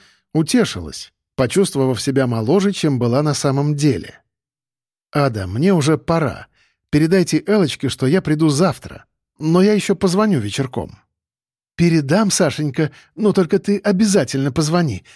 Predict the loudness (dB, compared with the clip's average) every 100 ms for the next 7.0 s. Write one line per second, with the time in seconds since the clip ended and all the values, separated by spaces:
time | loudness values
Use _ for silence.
0 | _ _ -2 0 0 2 0 0 -8 -12
1 | -16 -20 _ _ _ _ _ _ _ _
2 | _ _ _ _ _ _ _ -4 0 2
3 | 4 2 2 0 0 2 0 0 -2 -2
4 | -4 -10 _ _ _ -2 2 2 2 2
5 | 0 0 0 2 2 2 0 0 0 0
6 | 2 0 -2 -2 0 2 0 0 0 -2